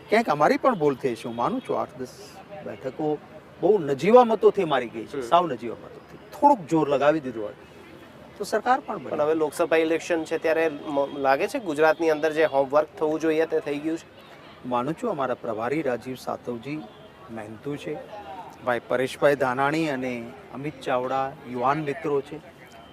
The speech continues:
Speaker 1: એ ઉપરાંત કોંગ્રેસ પાસે એક અનુભવી અને યુવાનોની એક સરસ ટીમ છે અને બધા સાથે મળીને મહેનત કરશે. અને ગુજરાતમાં લોકોના આશીર્વાદથી હું માનું છું,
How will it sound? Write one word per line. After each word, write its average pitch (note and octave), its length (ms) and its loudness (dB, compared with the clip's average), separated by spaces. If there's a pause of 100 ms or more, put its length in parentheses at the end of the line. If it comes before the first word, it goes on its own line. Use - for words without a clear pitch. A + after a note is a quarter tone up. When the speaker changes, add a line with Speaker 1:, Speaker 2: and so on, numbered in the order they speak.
(200)
Speaker 1:
એ G3+ 40 4
ઉપરાંત A#3+ 420 6
કોંગ્રેસ G3 420 6
પાસે A3 560 6
એક G3+ 140 0
અનુભવી F3+ 580 4
અને F#3+ 140 0
યુવાનોની D#3+ 800 0 (640)
એક C#3 120 -6
સરસ G#3+ 460 -2
ટીમ F3+ 240 0
છે C#3 220 -2
અને A2+ 260 -6
બધા G#2+ 280 -4
સાથે C#3 320 -6
મળીને B2 320 -10
મહેનત A2+ 300 -16 (140)
કરશે. - 300 -10 (600)
અને C3 120 -10
ગુજરાતમાં B2+ 640 -4
લોકોના C#3+ 460 4
આશીર્વાદથી B2+ 720 -2 (880)
હું D3 80 -8
માનું C3 240 -4
છું, A#2 240 -10